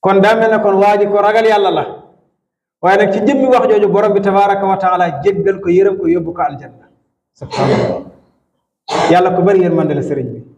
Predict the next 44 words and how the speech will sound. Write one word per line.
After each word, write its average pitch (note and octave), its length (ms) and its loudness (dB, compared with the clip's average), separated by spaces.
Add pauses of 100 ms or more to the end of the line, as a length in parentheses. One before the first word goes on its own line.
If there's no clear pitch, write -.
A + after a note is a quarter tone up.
(640)
<laughs> - 880 -18
Waaye E3 160 2
baatu F#3+ 320 0
"fa'dharuni" F3+ 500 0
bi D#3+ 80 0
laa D#3+ 120 0
soxla D#3 240 -4
woon. C3+ 140 -6 (240)
Waaye F#3 180 4
moo G3 160 2
wax G#3+ 160 0
la G3+ 80 0
ni F#3+ 120 0
Yàlla G#3 280 2
ku G#3 80 -4
bari G#3+ 240 2
yërmande F3 380 -2
la. - 100 -10 (720)
Say B3+ 240 2
bàkkaar A3+ 380 2
lu A#3+ 80 0
mu A#3+ 100 0
bari, G3 240 2
bari, F3+ 240 0
bari, E3 220 0
bari, D3+ 220 -2
bari, C#3 200 -6 (480)
bul F#3+ 160 0
ñàkk A3+ 320 2
yaakaar F#3 400 2
ci F#3 80 -6
sa F3 140 -2
Borom E3+ 260 0
tabaaraka D3+ 400 -4
wa C#3 80 -10
taala. - 280 -14 (280)
Jéem F#3+ 240 2
a F3+ 60 2
la F3 60 0
góorgóorlu E3+ 520 0
rek D3+ 160 -4
te D#3 100 -4
jéem D3+ 220 -4
a C#3 40 -8